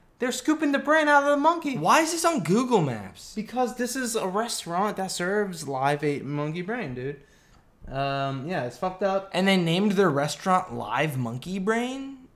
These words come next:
Speaker 1: Yeah, it looks like it. Uh, okay. I'm terrified to my core. Uh, and I, um, want our readers to feel comfortable.
Speaker 2: <laughs> Readers.
Speaker 1: Um,
Speaker 2: Listeners, perhaps?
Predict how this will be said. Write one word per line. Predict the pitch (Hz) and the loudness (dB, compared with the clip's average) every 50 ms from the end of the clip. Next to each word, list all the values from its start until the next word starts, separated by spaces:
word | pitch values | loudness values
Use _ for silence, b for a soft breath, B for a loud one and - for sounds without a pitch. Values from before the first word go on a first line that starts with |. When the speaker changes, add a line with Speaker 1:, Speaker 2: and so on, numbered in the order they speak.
| _ _ - | _ _ -16
Speaker 1:
Yeah, | - - 214 285 349 349 | -10 -8 -8 -8 -8 -10
it | 302 | -12
looks | 302 302 302 | -12 -10 -10
like | 285 226 214 | -8 -6 -6
it. | 214 220 220 220 - _ _ - - | -6 -6 -6 -8 -14 _ _ -10 -6
Uh, | 160 160 165 160 160 160 160 156 156 156 156 151 151 151 147 147 147 143 143 143 143 143 127 - - 165 | -4 -2 -2 -2 -2 -2 -2 -2 -4 -4 -4 -4 -4 -4 -4 -6 -6 -6 -8 -8 -8 -10 -10 -10 -10 -8
okay. | 160 151 123 113 - - - b b b b b | -6 -6 -6 -6 -8 -10 -20 b b b b b
I'm | 175 220 240 233 | -4 -4 -4 -2
terrified | - 214 208 202 190 196 202 190 185 180 185 185 180 175 - - 143 135 | 0 2 4 4 4 4 2 4 4 4 4 2 0 -2 -6 -10 -12 -14
to | - - 165 | -10 -8 -6
my | 156 147 139 | -4 -4 -6
core. | 123 - - 139 131 131 131 135 135 135 - _ b b b b b b b b _ - | -6 -6 -6 -4 -2 -2 -2 -4 -6 -8 -12 _ b b b b b b b b _ -6
Uh, | - 127 127 127 127 127 127 127 127 127 127 127 123 123 127 127 127 127 127 127 127 127 131 127 104 - - - | -2 0 2 4 4 4 4 4 4 4 4 4 2 2 0 0 0 0 0 0 0 2 2 2 0 -2 -6 -6
and | - 147 147 151 151 143 143 143 | -2 0 2 2 2 2 0 0
I, | 139 139 139 135 135 135 | 0 0 0 2 2 2
um, | 131 131 127 127 127 123 120 120 117 b b b b b b | 2 2 0 0 0 -2 -4 -6 -10 b b b b b b
want | 156 175 175 | 0 0 2
our | 160 147 143 | 4 2 4
readers | 135 147 151 147 147 139 131 135 - - | 4 4 4 4 4 4 2 0 -2 -4
to | - 127 | -4 -4
feel | - - 143 135 123 | -2 0 2 2 2
comfortable. | - - 160 170 175 175 - 190 180 214 226 247 226 233 127 120 B B B B | 2 2 2 2 2 2 -2 0 4 4 6 4 4 0 -6 -14 B B B B
Speaker 2:
<laughs> | B B B B 156 | B B B B -8
Readers. | 170 196 202 143 135 135 - - - - - - - 120 110 | -8 -8 -6 -6 -6 -8 -10 -12 -12 -10 -10 -10 -10 -12 -10
Speaker 1:
Um, | - - 139 139 139 131 131 127 123 123 123 123 123 120 123 123 123 123 117 113 | -4 0 2 4 4 4 4 4 4 4 2 2 0 -2 -2 -4 -4 -6 -6 -8
Speaker 2:
Listeners, | 117 - - 165 180 185 185 196 196 190 | -8 -8 -4 -2 0 2 4 4 2 0
perhaps? | - - 214 208 196 196 180 202 202 - - - - - | -2 0 0 0 0 0 0 -2 -4 -4 -6 -8 -8 -8